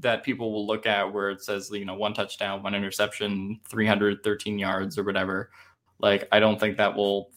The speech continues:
fully indicate, uh, you know, just how good he was, um,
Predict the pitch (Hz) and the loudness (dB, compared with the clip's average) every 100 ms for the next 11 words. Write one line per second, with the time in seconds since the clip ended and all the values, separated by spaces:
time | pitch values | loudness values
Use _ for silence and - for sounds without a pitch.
0 | - - 107 101 101 98 95 - 98 95 | -10 -4 -2 -2 -4 -6 -6 -2 -2 -2
1 | - _ _ _ _ 104 95 90 85 87 | -12 _ _ _ _ 2 2 0 -2 -8
2 | - _ _ - 107 90 92 101 - - | -12 _ _ -6 -4 -2 -4 -6 -8 2
3 | 107 98 101 95 92 - 98 95 90 - | 4 4 2 -2 -4 -4 -6 -2 -2 -4
4 | 104 - - - 95 92 92 - | -8 -6 -8 -8 -8 -8 -8 -12